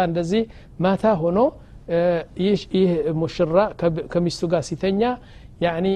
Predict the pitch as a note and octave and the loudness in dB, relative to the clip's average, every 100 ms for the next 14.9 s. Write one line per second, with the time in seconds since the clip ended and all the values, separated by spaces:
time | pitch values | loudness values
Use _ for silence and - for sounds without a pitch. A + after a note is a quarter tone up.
0 | F#3+ - E3 D3 - D#3+ E3 - D3+ C3+ | -4 -4 -2 -2 -6 -2 -2 0 -2 -2
1 | C#3+ D3+ D#3 D#3 F#3 F3 E3 F#3+ F3 E3 | -6 -4 -2 -2 0 0 0 -2 -4 -4
2 | D#3 D3+ C3 D3+ C#3+ C#3+ C3 - - - | -4 -6 -4 -2 -2 -2 -4 -6 -20 -20
3 | - D#3 F3 F3 F3 E3 F3 G3+ G3+ - | -4 2 2 2 0 2 4 4 0 -6
4 | - E3+ E3 E3 - E3+ C3+ - F3+ E3+ | -2 0 2 0 -2 -4 -4 -2 0 2
5 | C#3+ C3+ C3+ B2 C3 A2+ - - - - | 0 -4 -6 -6 -8 -10 -18 -20 -20 -2
6 | F3+ F#3+ B3 F#3 G3 G3 G#3+ G3+ - - | 2 4 4 2 4 4 4 0 -6 -20
7 | - - - - - A#3 G3+ F#3+ F#3+ F#3+ | -20 -20 -20 -20 2 4 4 0 0 -2
8 | F3 E3 E3 G3 G3 - - G3+ F#3+ - | 0 -2 0 0 0 -4 0 2 2 -2
9 | F3+ F#3+ D#3+ - G3+ - F#3 - G#3+ G#3+ | -2 -2 -2 -2 -2 -2 0 2 2 0
10 | - - - - E3 E3+ G#3 B3+ A#3 D#3+ | -14 -20 -16 -2 0 2 4 6 6 4
11 | D3+ D#3 C#3 C3 C3+ C3 C3 C3 C3 A#2+ | 0 -2 -4 -2 -4 -2 -6 -6 -10 -12
12 | - - - D3 F3+ F3+ G3 E3+ A3 F#3+ | -20 -12 -6 0 0 2 2 2 2 0
13 | - E3+ D#3 D#3 - E3+ D#3+ D#3 D#3 D3+ | -2 -2 0 -2 -2 -2 -2 -2 -2 -2
14 | C#3+ C3+ C#3+ - C#3 C#3+ C3+ D3 | -4 -4 -6 -6 -6 -6 -8 -6